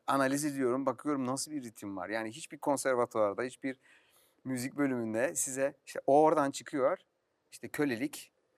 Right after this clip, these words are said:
e, Lat-, Latin Amerika'ya geçiyorlar. İşte orada Brezilya'da samba oluyor. Efendim işte Güney, e, Avrupa'ya göç ediyorlar. Orada başka işte müzikler, endülüsler çıkıyor. E,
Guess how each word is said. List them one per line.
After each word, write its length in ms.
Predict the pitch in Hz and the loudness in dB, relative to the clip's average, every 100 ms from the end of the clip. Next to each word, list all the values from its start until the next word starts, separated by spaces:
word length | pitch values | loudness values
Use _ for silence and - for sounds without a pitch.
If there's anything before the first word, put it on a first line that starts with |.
| _ - | _ -6
e, 680 | 113 117 117 113 110 113 - _ - - _ _ - | -2 0 0 0 0 -2 -4 _ -20 -20 _ _ -12
Lat-, 320 | - 127 - _ - _ _ 123 | -2 0 -2 _ -20 _ _ 0
Latin 320 | 127 - 143 | 0 2 2
Amerika'ya 460 | 127 113 113 107 | 2 0 0 0
geçiyorlar. 680 | 104 104 - 104 95 95 110 | 0 -6 -6 -4 -4 -6 -8
İşte 420 | - - 113 107 - | -10 -8 -6 -8 -6
orada 340 | 117 113 113 110 | -4 -2 -2 -2
Brezilya'da 500 | 127 113 120 117 117 | -2 -2 -4 -4 0
samba 400 | 143 139 120 104 | 4 4 4 0
oluyor. 400 | 92 90 107 - _ _ - _ - | -2 -8 -10 -12 _ _ -20 _ -12
Efendim 380 | 110 120 120 123 _ _ | -8 -6 -6 -10 _ _
işte 360 | - - 117 - - 117 - _ - | -10 -2 -2 -4 -12 -16 -18 _ -18
Güney, 460 | 113 123 127 127 - - | -8 -2 -2 -2 -6 -6
e, 160 | 120 | -2
Avrupa'ya 460 | 117 117 113 120 101 | 0 0 -2 -2 -2
göç 240 | 95 107 | -2 -8
ediyorlar. 560 | 113 95 101 95 95 107 | -10 -8 -8 -4 -2 -2
Orada 360 | 120 113 110 113 | -2 -4 0 0
başka 400 | 113 - 120 113 - - | 0 -2 -2 -2 -6 -14
işte 160 | 117 | -10
müzikler, 580 | 110 98 98 101 98 - | -10 -10 -10 -8 -8 -10
endülüsler 520 | 117 107 101 98 113 | -12 -12 -12 -8 -6
çıkıyor. 440 | 110 - - 95 98 _ _ _ _ - | -6 -10 -8 -6 -6 _ _ _ _ -6
E, 400 | 113 110 107 | -2 -2 -4